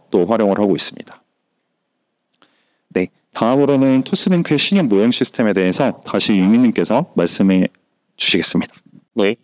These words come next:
Speaker 2: 일반적으로 은행에서 이제 사용하는 신용 모형의 경우에는 경제 상황이나 당국의 상황이 예상치 못한 요구 사항들이 들어오는 경우가 많기 때문에 그 요구 사항에 맞춰서 시의성이 적절한 모델들을 빠르게 개발하고 빠르게 배포하고 빠르게 모니터링할 수 있는 것이 중요합니다.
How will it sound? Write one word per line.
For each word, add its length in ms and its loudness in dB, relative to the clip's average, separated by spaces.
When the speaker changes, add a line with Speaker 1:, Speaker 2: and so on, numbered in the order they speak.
Speaker 2:
일반적으로 960 2
은행에서 380 0
이제 120 2
사용하는 380 0
신용 260 -2
모형의 320 2
경우에는 600 0
경제 360 -2
상황이나 360 0
당국의 420 0
상황이 680 2
예상치 580 0
못한 580 -2
요구 180 2
사항들이 420 0
들어오는 420 0
경우가 300 0
많기 340 -2
때문에 640 0
그 140 0
요구 260 2
사항에 340 -2
맞춰서 540 -2
시의성이 680 0
적절한 420 -2
모델들을 580 0
빠르게 560 0
개발하고 640 -2
빠르게 440 -2
배포하고 720 -2
빠르게 260 0
모니터링할 640 0
수 160 -4
있는 380 0
것이 260 -2
중요합니다. 540 -2